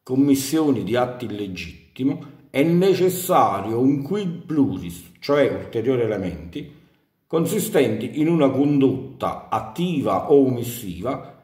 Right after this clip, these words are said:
condizionata dalla criminalità, anche in quanto subita, riscontrata dall'amministrazione competente", cioè in questo caso il Ministero degli Interni,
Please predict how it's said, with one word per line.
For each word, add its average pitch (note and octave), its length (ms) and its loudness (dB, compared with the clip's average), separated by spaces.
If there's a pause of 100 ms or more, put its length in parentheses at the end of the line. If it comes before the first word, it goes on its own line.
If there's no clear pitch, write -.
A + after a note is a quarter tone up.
(180)
condizionata D#3+ 1120 0
dalla B2 380 2
criminalità, A#2+ 1200 0
anche F#3+ 460 2
in C3 180 2
quanto C#3+ 380 0
subita, A#2 960 -4 (640)
riscontrata C3+ 1000 2
dall'amministrazione B2 1160 -2
competente", G#2 640 -2
cioè G#2 140 -8
in F#2 60 -10
questo G2 280 -8
caso F#2+ 200 -4
il F2 100 -8
Ministero F2+ 480 -4
degli F2+ 240 -4
Interni, E2+ 720 -8